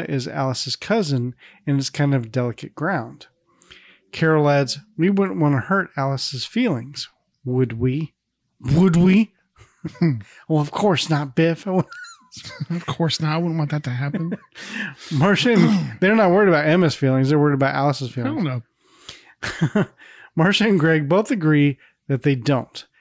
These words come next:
Speaker 1: Mike thinks for a moment and says, "Well, I guess we're all stuck with the duration." Greg says, "I wish we could give her a three-day pass or something." Carol <laughs> laughs and says,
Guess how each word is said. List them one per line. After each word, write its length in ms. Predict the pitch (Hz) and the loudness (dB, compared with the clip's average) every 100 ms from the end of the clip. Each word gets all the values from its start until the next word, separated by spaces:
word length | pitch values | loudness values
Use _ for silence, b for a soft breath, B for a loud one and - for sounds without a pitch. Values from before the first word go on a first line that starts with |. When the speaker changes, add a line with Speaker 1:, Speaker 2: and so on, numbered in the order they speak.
| b b b | b b b
Speaker 1:
Mike 240 | 160 202 - | 0 0 2
thinks 240 | 254 285 | 0 2
for 180 | - 208 | 0 2
a 40 | |
moment 360 | 151 135 135 160 | 4 4 2 0
and 80 | 147 | -2
says, 400 | 147 143 123 - _ - | 0 0 0 -6 _ -2
"Well, 320 | 165 247 - _ _ - B B B B B | 0 0 -4 _ _ -20 B B B B B
I 60 | 151 | -2
guess 300 | 143 190 - | 0 2 2
we're 120 | 175 | 2
all 160 | 196 190 | 4 2
stuck 440 | - 190 202 - | 0 0 0 -2
with 160 | 170 - | -4 -2
the 100 | 151 | -2
duration." 720 | 135 175 151 120 - - - b b _ _ b b b | 2 2 2 0 -4 -8 -20 b b _ _ b b b
Greg 280 | - 156 151 | 0 0 0
says, 500 | - 156 151 143 135 - b b | 0 2 4 2 -2 -8 b b
"I 60 | 147 | 0
wish 320 | 151 254 240 | 2 2 2
we 100 | 240 | 2
could 160 | 196 156 | 2 2
give 200 | 175 175 | 2 2
her 140 | 175 | 0
a 160 | - 139 | 2 -2
three-day 440 | - 160 156 147 | 0 0 2 2
pass 440 | - 139 147 139 | 0 0 0 0
or 80 | 139 | -4
something." 460 | 113 120 107 120 127 _ B B B B B B B - | -6 -8 -8 -10 -10 _ B B B B B B B -4
Carol 360 | 151 175 180 | 2 4 4
<laughs> 0 | |
laughs 600 | 143 143 147 135 120 - - b b | 2 2 2 0 -4 -8 -10 b b
and 140 | 143 131 | -2 0
says, 400 | - 147 131 | 2 2 2